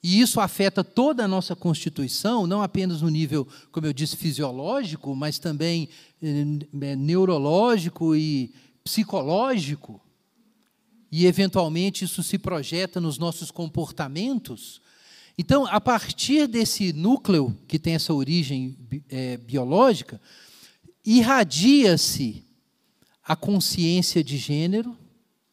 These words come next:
e os papéis de gênero. Eles irradiam desses centros.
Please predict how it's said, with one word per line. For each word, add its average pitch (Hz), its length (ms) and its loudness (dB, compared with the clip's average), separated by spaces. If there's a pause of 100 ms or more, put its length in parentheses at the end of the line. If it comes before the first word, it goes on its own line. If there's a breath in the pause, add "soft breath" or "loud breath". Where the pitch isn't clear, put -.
(640)
e 165 140 4
os 175 120 2
papéis 160 600 0
de 127 120 -12
gênero. 104 420 -12 (1200)
Eles 151 260 -2
irradiam 190 800 0
desses 156 320 -2
centros. - 840 -8